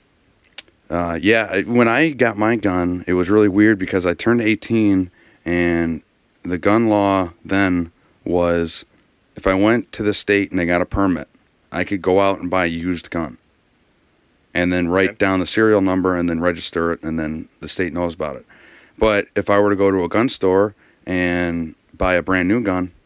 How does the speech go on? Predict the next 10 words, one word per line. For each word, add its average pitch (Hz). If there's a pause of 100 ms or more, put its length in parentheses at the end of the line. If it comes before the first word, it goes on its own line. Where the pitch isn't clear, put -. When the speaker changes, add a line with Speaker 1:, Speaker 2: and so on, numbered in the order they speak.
(640)
Speaker 1:
yeah, 90
sorry, 85
you 85
can't 101
do 87
that. 78 (880)
Speaker 2:
Really? 107 (120)
Speaker 1:
And 95
it's 98
like, 101